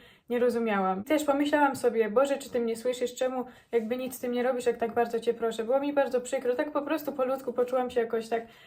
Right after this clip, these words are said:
bardzo, było mi smutno i ciężko. Potem sobie tak na spokojnie usiadłam i faktycznie właśnie trochę się popłakałam za dużo, jakby to było dla mnie,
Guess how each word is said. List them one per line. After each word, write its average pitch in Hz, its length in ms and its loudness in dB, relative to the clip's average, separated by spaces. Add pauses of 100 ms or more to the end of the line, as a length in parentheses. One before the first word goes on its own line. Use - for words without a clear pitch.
(180)
bardzo, 233 480 4
było 214 240 2
mi 220 120 -4
smutno 208 380 -6
i 208 80 -6
ciężko. 220 380 -6 (180)
Potem 262 280 0
sobie 269 200 2
tak 247 120 -2
na 247 100 -4
spokojnie 247 440 -2
usiadłam 262 520 2 (500)
i 240 60 -6
faktycznie 262 460 0
właśnie 254 240 -2
trochę 247 240 2
się 254 140 0
popłakałam 254 600 2
za 240 120 4
dużo, 247 220 0
jakby 233 240 4
to 262 100 0
było 262 140 6
dla 254 140 0
mnie, 269 200 -4